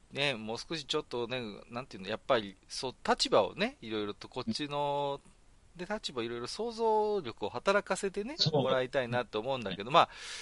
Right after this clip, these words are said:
Speaker 2: ええ。
Speaker 1: そうそう、そのね、まあ、あの、違和感と言いますかね、まあ、ちょっと関連もするんですけど、
Speaker 2: うん。
Speaker 1: まあね、
Speaker 2: はい。
Speaker 1: いよいよ、なんですか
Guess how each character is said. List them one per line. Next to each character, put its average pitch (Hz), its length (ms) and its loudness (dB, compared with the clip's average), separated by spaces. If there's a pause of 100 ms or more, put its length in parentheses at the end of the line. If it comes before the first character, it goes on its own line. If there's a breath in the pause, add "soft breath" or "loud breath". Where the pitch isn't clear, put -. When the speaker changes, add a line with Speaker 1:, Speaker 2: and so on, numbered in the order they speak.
(260 loud breath)
Speaker 2:
え 196 60 0
え。 - 20 2
Speaker 1:
そ 233 160 10
う 208 40 6
そ 196 100 4
う、 170 40 4
そ 180 160 2
の 165 100 -2
ね、 165 140 0
ま 147 280 8
あ、 123 40 8
あ 120 40 6
の、 123 120 0
違 139 120 -2
和 180 120 6
感 107 320 4
と - 140 -10
言 101 100 -4
い - 20 -8
ま 107 140 -6
す - 100 -8
か 92 120 -4
ね、 98 300 -2
ま 104 220 -2
あ、 92 40 -10
ち - 80 -6
ょ 113 40 -6
っ - 40 -14
と - 120 4 (100)
関 110 180 -4
連 120 180 -4
も 120 100 -6
す 135 120 -6
る 156 140 -2
ん 160 40 -8
で 120 80 -6
す - 120 -8
け 120 100 -4
ど、 135 140 10
Speaker 2:
う - 20 4
ん。 - 40 -2 (420 loud breath)
Speaker 1:
ま 180 160 12
あ 160 40 12
ね、 - 60 8
Speaker 2:
は 156 60 10
い。 - 160 2 (180)
Speaker 1:
い 123 100 -4
よ 147 120 4
い 135 60 2
よ、 107 300 4 (220)
な 127 100 2
ん 120 40 -2
で 101 80 -6
す - 80 -6
か 104 200 -4